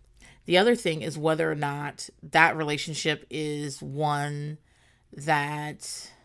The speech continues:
I don't wanna say healthy, because healthy is relative, believe it or not. Good's relative.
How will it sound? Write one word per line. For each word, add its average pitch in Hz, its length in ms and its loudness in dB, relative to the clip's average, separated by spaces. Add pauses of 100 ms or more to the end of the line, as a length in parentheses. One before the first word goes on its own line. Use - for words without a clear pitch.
(480)
I 180 80 6
don't 180 120 6
wanna 247 120 4
say 202 160 4
healthy, 147 500 -4
because 151 280 -2
healthy 165 280 -4
is 156 120 -6
relative, 143 640 -8 (1000)
believe 147 240 -4
it 139 60 -4
or 135 80 -6
not. 143 540 -12 (480)
Good's 170 340 4
relative. 131 640 -8